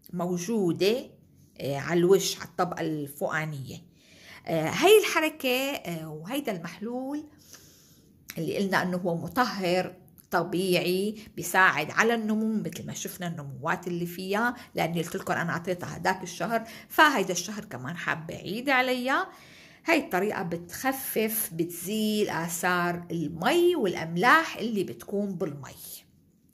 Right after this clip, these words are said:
اعملوها وشوفوا، آه، الفرق. ممكن إني نرش الأوراق أو إني نمسحها. أنا رح أمسحها، صفيت، لأنه أنا مثل ما شفتوا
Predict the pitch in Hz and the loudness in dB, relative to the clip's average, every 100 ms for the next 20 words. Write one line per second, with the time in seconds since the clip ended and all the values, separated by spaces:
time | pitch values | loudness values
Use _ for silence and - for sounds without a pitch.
0 | - - - - 156 202 294 285 285 330 | -20 -20 -16 -4 2 6 6 8 6 4
1 | 392 - _ _ - 208 - 330 311 - | -2 -14 _ _ -8 -4 2 2 2 0
2 | 269 262 240 - 170 - 185 180 - 147 | -2 0 -2 -4 -8 -6 -8 -8 -6 -6
3 | - - _ _ _ _ - - - - | -8 -20 _ _ _ _ -20 -20 -20 -20
4 | - - _ _ - 466 - - 156 156 | -20 -20 _ _ 4 8 8 6 0 0
5 | 175 175 175 262 349 - - 160 - 135 | -2 -4 -4 0 0 0 -4 -4 -6 -8
6 | 143 160 208 269 440 - - _ _ _ | -4 0 2 2 0 -6 -14 _ _ _
7 | - - 381 392 - 247 262 269 233 - | -4 6 6 6 2 -4 -2 -2 -2 -4
8 | - - - - - _ - 370 302 311 | -6 -10 -12 -14 -16 _ -6 -2 0 0
9 | 349 349 - 165 - - 127 135 - 233 | -4 -8 -6 -4 -4 -8 -10 -6 -2 0
10 | 233 269 330 - - _ _ - _ _ | 0 -2 -2 -10 -20 _ _ -20 _ _
11 | - _ _ _ - - 175 - - 170 | -20 _ _ _ -12 -4 -4 -4 -2 2
12 | 294 302 - - 143 139 156 160 135 - | 2 0 -6 -6 -6 -6 -6 -8 -8 -6
13 | 170 170 170 - 190 262 | -4 -4 -8 -4 -2 -2